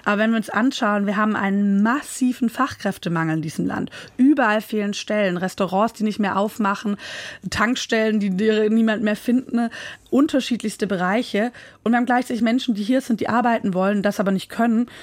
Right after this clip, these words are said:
Und da würde ich mich zum Beispiel der Forderung des Städte- und Gemeindetages sehr anschließen,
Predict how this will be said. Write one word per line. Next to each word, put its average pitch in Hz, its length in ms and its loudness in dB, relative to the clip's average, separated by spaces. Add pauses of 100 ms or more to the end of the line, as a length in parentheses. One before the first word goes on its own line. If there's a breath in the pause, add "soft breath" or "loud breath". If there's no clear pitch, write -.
(140 loud breath)
Und 185 120 0
da 185 60 2
würde 196 120 0
ich 208 100 -2
mich 214 120 2
zum 202 120 0
Beispiel 190 240 0
der 190 80 0
Forderung 202 400 0
des 185 80 -4
Städte- 208 260 -2
und 196 100 0
Gemeindetages 190 720 0
sehr 180 120 -2
anschließen, 185 520 0